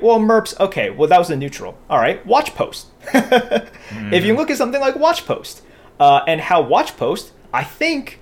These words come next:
Speaker 1: most people, if not all people, will agree, is much more frustrating than Blackwing.
Speaker 2: Okay, but, but keep in mind, all right, so many top arena players looked at Watch Post before it was released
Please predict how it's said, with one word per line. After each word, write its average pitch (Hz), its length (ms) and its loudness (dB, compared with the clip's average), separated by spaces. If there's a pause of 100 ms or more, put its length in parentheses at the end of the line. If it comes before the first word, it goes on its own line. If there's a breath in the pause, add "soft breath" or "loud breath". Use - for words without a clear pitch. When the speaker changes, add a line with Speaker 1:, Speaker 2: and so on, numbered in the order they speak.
(180)
Speaker 1:
most 160 460 -2
people, 208 560 -4
if 156 140 -4
not 196 200 -6
all 208 160 4
people, 175 300 -4
will 135 100 0
agree, 139 360 -4 (240 loud breath)
is 226 180 -2
much 185 480 -2
more 294 160 -4
frustrating 208 680 -4
than 220 140 -2
Blackwing. 254 300 -2 (160)
Speaker 2:
Okay, - 40 -20 (180)
but, - 340 -10 (260 loud breath)
but 135 200 -8
keep 208 300 -8
in 143 120 -4
mind, 92 540 -10 (140)
all 110 80 -10
right, 95 460 -8
so 170 540 -4
many 123 320 -4
top 104 320 -6
arena 98 340 -8
players 85 640 -14 (320)
looked 135 300 -6
at 107 160 -4
Watch 101 260 -2
Post 90 340 -14
before 107 360 -10
it 98 60 -6
was 98 200 -10
released 90 500 -16